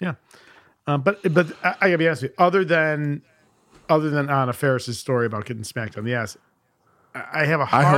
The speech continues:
Speaker 2: hope
Speaker 1: I have a hard time believing that this movie comes off so funny if people are not having fun on set.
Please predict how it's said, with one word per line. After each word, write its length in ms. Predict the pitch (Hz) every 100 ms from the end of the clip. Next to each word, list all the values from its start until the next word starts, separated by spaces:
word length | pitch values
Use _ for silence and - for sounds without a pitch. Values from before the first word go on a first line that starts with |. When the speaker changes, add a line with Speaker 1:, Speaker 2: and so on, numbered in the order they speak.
| 127
Speaker 2:
hope 120 | - - -
Speaker 1:
I 20 |
have 80 | 202
a 60 | 165
hard 180 | 180 180
time 140 | 175
believing 320 | 160 160 147
that 100 | 131 120
this 180 | 135 151
movie 240 | 143 135
comes 300 | - 139 131
off 180 | 135 127
so 200 | - 131
funny 880 | 113 - - 143 143 131 110 104 110 _ _ _ -
if 160 | 131 -
people 280 | 151 135
are 100 | 127
not 240 | 117 113 104
having 260 | 120 110
fun 340 | 104 - 123 117
on 180 | 107 98
set. 280 | - 123